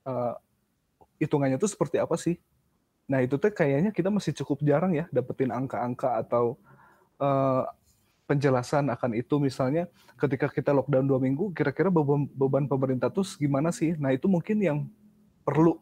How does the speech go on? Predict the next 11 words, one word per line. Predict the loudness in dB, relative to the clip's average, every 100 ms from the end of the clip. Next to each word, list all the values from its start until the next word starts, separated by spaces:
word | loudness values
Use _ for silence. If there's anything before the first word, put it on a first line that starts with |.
| _ 0
eee, | 0 0
kita | 0 0 2
dapat | 0 -2 -2
sehingga | 0 2 0 -6
kita | -2 0
bisa | 0 0 2
dapat | 2 0 2
alasan | 2 2 0
logis | 0 0 -4 -10 _ -20 _
sampai | -6 0 2 0
akhirnya | 0 -2